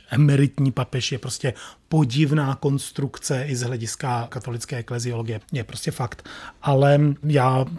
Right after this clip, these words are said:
s tím prostě musím souhlasit, jo, že to je z mého pohledu skutečně ten,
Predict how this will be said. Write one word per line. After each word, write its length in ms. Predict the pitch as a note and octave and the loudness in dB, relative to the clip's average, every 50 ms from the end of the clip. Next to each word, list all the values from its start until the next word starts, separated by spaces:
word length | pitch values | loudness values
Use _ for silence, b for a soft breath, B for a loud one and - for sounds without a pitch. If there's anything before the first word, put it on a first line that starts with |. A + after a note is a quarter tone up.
| - | -8
s 100 | - - | -8 -4
tím 180 | - - D3 D3+ | 0 2 2 4
prostě 240 | - C#3 - - D#3 | 2 2 2 2 4
musím 240 | D3+ D3 - D#3+ D3+ | 4 4 4 2 2
souhlasit, 460 | - C#3 C#3 D#3+ D#3+ - - A2+ A2+ | 2 2 2 2 2 0 -2 -2 -2
jo, 100 | A#2+ B2 | 0 0
že 140 | A2+ C#3+ C3+ | 0 0 0
to 200 | - - D3 C3+ | 0 0 2 2
je 260 | C3+ C3 B2+ B2+ C3+ - G3 D#3+ | 2 2 0 -2 -2 -4 -6 -4
z 140 | C#3 B2 | -2 0
mého 260 | B2 C3 B2 A#2 C3 C#3 | 2 2 2 2 2 2
pohledu 380 | - C#3 A#2+ C#3+ C#3 C#3 C#3 | 0 0 2 2 2 2 0
skutečně 560 | B2+ - - C3+ - C#3+ - - - C#3+ C3+ | -2 -2 -4 -4 -4 -4 -2 0 0 0 -2
ten, 360 | B2 - - B2+ B2+ C3 B2+ | -2 -2 -2 -2 0 0 0